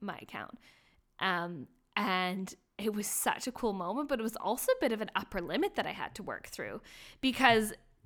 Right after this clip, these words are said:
one of the reasons that we don't attract more money is sometimes we don't feel safe attracting that amount of money because we feel like we can't hold that amount of money.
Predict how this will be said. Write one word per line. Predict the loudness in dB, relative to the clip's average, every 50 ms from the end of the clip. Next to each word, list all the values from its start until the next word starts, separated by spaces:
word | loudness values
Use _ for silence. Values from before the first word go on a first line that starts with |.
| -10
one | -4 -2 2 6 8 8 8 8
of | 6 6
the | 6 6
reasons | 6 6 4 4 4 2 0 2 2
that | 0 2
we | 2 2 2
don't | 2 2 0 -2 -6
attract | -10 -12 -10 -8 -8 -8 -8 -8 -6
more | -6 -2
money | 2 4 4 6 6 6 6
is | 6 4
sometimes | 2 -2 -2 -2 -2 -2 0
we | 0
don't | 0 0 -2
feel | -4 -6 -10 -8
safe | -6 -6 0 2 2 2 2 0
attracting | -4 -2 -2 -2 -2 -4 -6 -10 -8
that | -8 -8 -6
amount | -6 -6 -6 -6
of | -6
money | -6 -4 -4 -4
because | -4 -4 -4 -4
we | -4 -4
feel | -2 0 0
like | 0 0 -2
we | -6
can't | -8 -6 -8 -10 -10 -10
hold | -12 -6 0 2 4 4 4 4 2
that | 2 0 0
amount | -2 -6 -6 -6
of | -8 -10
money. | -10 -10 -12 -12 -14 -16